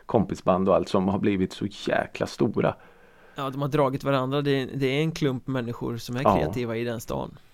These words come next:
Speaker 1: Ja. Så jag menar,
Speaker 2: Och sen har det
Speaker 1: eh,
Speaker 2: väl flyttat in en och annan från Skellefteå också.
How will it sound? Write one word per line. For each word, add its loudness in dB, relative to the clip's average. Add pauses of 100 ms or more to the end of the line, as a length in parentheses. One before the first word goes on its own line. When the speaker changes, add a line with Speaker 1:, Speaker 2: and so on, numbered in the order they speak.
Speaker 1:
Ja. 4 (840)
Så 0
jag 4
menar, 4
Speaker 2:
Och 2
sen 4
har 6
det 4
Speaker 1:
eh, 2
Speaker 2:
väl 4
flyttat 0
in 0
en -2
och -2
annan -4
från -6
Skellefteå -6
också. -12